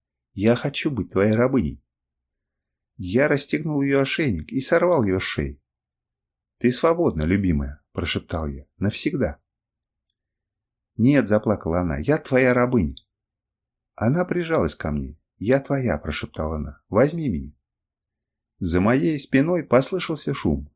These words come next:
и в шатер ворвались торсмены. Я помню, что успел повернуться и увидеть древко копья,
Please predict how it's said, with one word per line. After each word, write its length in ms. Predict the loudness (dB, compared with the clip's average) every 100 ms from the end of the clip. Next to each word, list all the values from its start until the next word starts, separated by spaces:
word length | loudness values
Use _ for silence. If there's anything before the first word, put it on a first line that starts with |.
| _ -2
и 120 | -2
в 80 | 2
шатер 440 | 0 0 -4 0
ворвались 420 | 2 4 2 0
торсмены. 640 | 0 0 0 0 0 -2 -10 _ _ _ -20 _ _ _ _ _ _ -10
Я 260 | 0 2 0
помню, 360 | -2 -2 0
что 180 | 0 0
успел 360 | 0 0 -2 0
повернуться 580 | 0 2 4 2 0
и 80 | 2
увидеть 380 | 4 4 0 2
древко 340 | 4 2 0
копья, 520 | -2 0 2 2 0